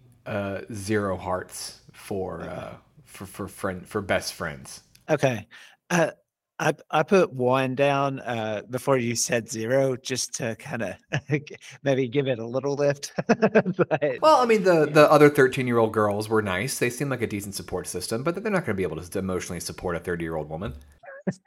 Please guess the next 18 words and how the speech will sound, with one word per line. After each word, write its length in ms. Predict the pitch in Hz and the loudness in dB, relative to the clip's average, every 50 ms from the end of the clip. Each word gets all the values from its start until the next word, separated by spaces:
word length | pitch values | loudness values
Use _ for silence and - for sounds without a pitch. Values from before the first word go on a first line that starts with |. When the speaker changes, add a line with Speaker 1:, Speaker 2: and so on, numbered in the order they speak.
| _ _ _ _ - 208 - - 208 - 165 165 139 - | _ _ _ _ -10 -6 -4 -2 -4 -4 -4 -8 -10 -8
Speaker 2:
No. 140 | 143 143 - - - 175 - _ _ - - - - - - - 202 202 - - - | -8 -8 -8 -8 -8 -10 -10 _ _ -16 -16 -16 -18 -20 -20 -18 -16 -16 -14 -6 -4
Um, 440 | - - 135 135 131 127 120 110 110 - 123 139 156 175 - - - | -2 0 2 2 0 0 -2 -4 -8 -12 -16 -14 -12 -12 -10 -6 -4
okay, 400 | 135 127 156 151 143 127 - - | -2 2 4 4 4 4 2 0
so 320 | - 156 147 139 131 127 - 117 | 2 4 4 4 4 2 0 -2
I, 180 | 147 160 151 | -4 -4 -4
I'm 180 | 110 156 160 147 | -4 -6 -8 -4
curious, 560 | - 170 170 165 160 156 151 139 127 - - | -2 0 2 2 4 2 2 2 -2 -4 -6
uh, 300 | - 127 131 127 120 113 - - | -6 -6 -4 -4 -4 -6 -6 -10
did 160 | - 131 120 131 | -12 -10 -6 -4
you 100 | 160 156 | -4 -2
have 200 | 151 151 147 127 | 0 0 0 0
a 180 | 131 127 120 113 | 0 0 -2 -2
chance 380 | 104 - 135 123 123 120 - | -4 -4 -4 -4 -4 -4 -2
to 260 | - 127 117 110 107 92 | -2 -2 -2 -2 -4 -4
listen 240 | 120 123 - 127 110 | -6 -6 -6 -6 -6
to 160 | - - 110 | -6 -8 -8
the 60 | 101 | -8
soundtrack, 500 | 98 - 117 110 110 113 - 135 131 127 | -6 -6 -6 -6 -6 -4 -4 -4 -4 -6